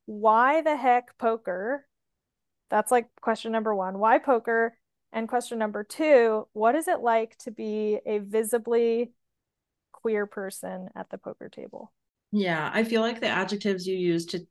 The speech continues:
Speaker 2: describe how I, how I feel about poker, how I, how I take poker can be used to describe any <laughs> hobby that I have in my <laughs> life. I take it very seriously. Like, all of a sudden I'm, like, a professional.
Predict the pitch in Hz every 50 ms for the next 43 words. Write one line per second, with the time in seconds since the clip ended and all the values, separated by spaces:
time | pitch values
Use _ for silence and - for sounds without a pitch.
0 | _ _ _ _ - 196 190 - - - 175 165 160 156 156 156 - _ _ _
1 | _ _ - 170 170 180 170 170 165 160 156 151 151 151 160 - _ _ _ _
2 | _ - 185 180 165 170 170 - 196 196 185 185 175 165 160 - - 180 170 165
3 | 165 160 160 175 156 160 156 151 147 143 - - - 170 170 160 156 156 - -
4 | 180 180 180 - - 165 165 160 175 170 156 156 - 202 185 170 175 170 170 170
5 | 175 170 - 185 170 175 170 - - 156 156 160 - - 170 180 180 180 175 170
6 | 175 170 - - - _ _ _ _ 320 262 - - - - 240 202 202 202 254
7 | 208 196 196 175 180 - - - 381 - _ _ _ _ _ - 254 247 240 202
8 | 208 208 202 220 208 196 175 170 165 165 - 208 226 - - 240 269 - - -
9 | - 226 226 262 - - 233 - 226 233 - _ - 170 170 180 190 202 - 175
10 | 170 190 202 214 208 196 196 196 - 185 190 190 202 196 202 190 190 180 185 175
11 | 170 175 175 185 - 208 202 - 151 - - - - _ _ - - - 202 202
12 | 208 247 247